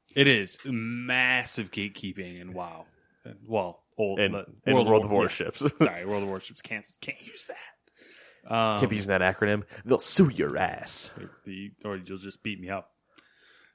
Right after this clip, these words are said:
Speaker 1: Um,
Speaker 2: And then sue your ass. <laughs>
Speaker 1: Yeah, so that's, that's unfortunate. I'm not, I don't think I'm a bad player. It's just hard to, to, you know,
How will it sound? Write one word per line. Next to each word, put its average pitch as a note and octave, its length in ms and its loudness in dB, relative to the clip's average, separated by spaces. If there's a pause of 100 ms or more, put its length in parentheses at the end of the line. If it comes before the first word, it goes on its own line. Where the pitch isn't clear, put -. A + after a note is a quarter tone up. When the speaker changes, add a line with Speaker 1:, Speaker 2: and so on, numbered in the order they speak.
(120)
Speaker 1:
Um, G#2+ 340 0
Speaker 2:
And A#2 100 2
then A#2 120 2
sue G#2+ 240 4
your G#2 280 4
ass. F2 640 4 (120)
<laughs> - 40 -6 (1000)
Speaker 1:
Yeah, A#2+ 200 2
so B2+ 160 -4
that's, C#3 400 -4
that's B2+ 260 -6
unfortunate. G2 600 -8 (100)
I'm E3 120 -2
not, F3+ 100 -2
I F3+ 80 0
don't A3+ 140 0
think F3+ 140 0
I'm C3 80 0
a G2+ 60 0
bad G2 300 -2
player. A#2 380 -4
It's G#2+ 220 -8
just G#2 540 -6 (1800)
hard C#3+ 340 2
to, A2 260 -2 (640)
to, G2 400 -6 (880)
you B2 140 -4
know, E2 140 -14